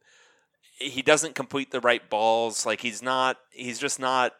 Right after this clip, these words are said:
like, running that offense the way it should be run, having watched a lot of Noel Mazzoni over the years.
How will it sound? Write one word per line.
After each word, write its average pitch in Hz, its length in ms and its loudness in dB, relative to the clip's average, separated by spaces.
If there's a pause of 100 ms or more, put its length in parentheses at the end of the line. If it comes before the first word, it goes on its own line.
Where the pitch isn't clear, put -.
(120)
like, 107 240 -2
running 113 300 0
that 101 220 2
offense 101 480 0
the 98 100 -8
way 95 200 0
it - 100 -8
should - 180 -8
be 90 100 -10
run, 95 300 -4
having 87 240 -8
watched 95 300 -2
a 87 60 -6
lot 92 180 -2
of 95 80 -6
Noel 90 160 -8
Mazzoni 98 420 -4
over 85 140 -8
the 82 100 -14
years. 82 320 -8